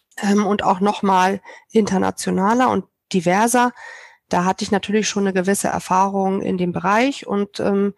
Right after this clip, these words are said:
das war jetzt auch eine gute Absprungbasis für das doch nochmal deutlich größere Team, was ich jetzt führe bei Betty Barclay, ähm, mit einer gewissen Lebenserfahrung, die ich mitbringe, mit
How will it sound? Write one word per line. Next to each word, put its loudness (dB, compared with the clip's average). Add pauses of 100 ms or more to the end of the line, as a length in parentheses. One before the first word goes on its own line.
(340)
das -6
war 2
jetzt 0
auch -2
eine -2
gute -4
Absprungbasis 0 (260)
für -4
das -2
doch -2 (200)
nochmal -2
deutlich -2
größere -4
Team, 0
was -2
ich -6
jetzt -4
führe -2
bei -2
Betty -6
Barclay, -2 (520)
ähm, 2
mit -2
einer -2
gewissen -2
Lebenserfahrung, 2
die -2
ich -8
mitbringe, -2
mit 0